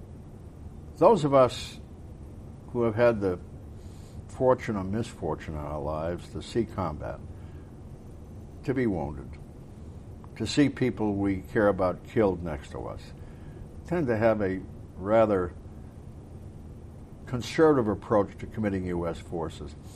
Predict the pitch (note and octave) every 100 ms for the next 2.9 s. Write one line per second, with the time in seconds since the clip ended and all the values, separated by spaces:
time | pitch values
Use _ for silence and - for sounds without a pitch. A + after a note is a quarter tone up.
0 | - - - - - - B2+ C#3 C3 G2
1 | G2 G2 F2 F#2 F2+ F2 E2+ F#2 G2+ F#2
2 | F2+ F2 F2 E2 E2 D#2+ E2 D#2+ D#2+